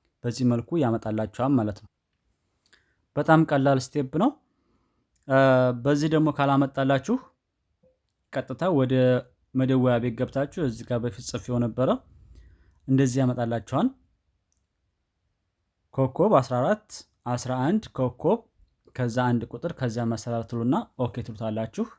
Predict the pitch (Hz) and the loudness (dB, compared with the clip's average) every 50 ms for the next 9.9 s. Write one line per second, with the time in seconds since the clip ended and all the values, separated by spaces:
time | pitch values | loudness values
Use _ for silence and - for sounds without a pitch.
0 | _ _ _ _ 120 117 107 113 113 151 214 269 - _ _ _ _ _ _ _ | _ _ _ _ -8 -6 -6 -4 -2 0 0 0 -2 _ _ _ _ _ _ _
1 | _ _ _ 120 120 117 - 131 120 120 117 107 - - 120 120 117 110 107 107 | _ _ _ -4 -4 0 0 0 2 0 0 -2 -4 -4 -2 -2 0 -2 -2 -4
2 | 101 - - _ _ _ _ _ _ _ _ _ _ _ _ _ _ _ _ _ | -6 -10 -16 _ _ _ _ _ _ _ _ _ _ _ _ _ _ _ _ _
3 | _ _ _ _ _ _ _ _ _ _ _ _ _ _ _ _ _ _ _ _ | _ _ _ _ _ _ _ _ _ _ _ _ _ _ _ _ _ _ _ _
4 | _ _ _ _ _ _ _ - 151 175 175 202 208 190 160 147 175 220 269 - | _ _ _ _ _ _ _ 2 2 4 4 4 2 2 2 0 0 0 -2 -4
5 | _ _ _ _ _ _ _ _ 135 143 160 170 175 175 170 151 139 156 156 160 | _ _ _ _ _ _ _ _ 2 4 4 4 4 4 2 0 0 0 2 2
6 | 151 151 151 135 - 139 123 131 170 240 - _ _ _ _ _ _ _ _ _ | 4 2 2 2 0 0 0 0 0 -2 -4 _ _ _ _ _ _ _ _ _
7 | _ _ _ _ _ _ _ _ _ _ _ _ - 127 135 143 160 165 165 170 | _ _ _ _ _ _ _ _ _ _ _ _ -2 0 0 2 2 2 2 2
8 | 160 - - 135 139 151 156 151 135 - 135 120 117 117 117 117 110 - 117 110 | 2 0 -2 -2 0 0 0 0 -2 -2 -2 -2 -2 -2 -2 -4 -4 -4 -4 -4
9 | 107 107 104 117 131 131 117 110 107 110 110 107 107 107 107 143 156 - | -4 -4 -4 -2 0 0 0 0 -2 -2 -4 -4 -6 -6 -6 -6 -6 -6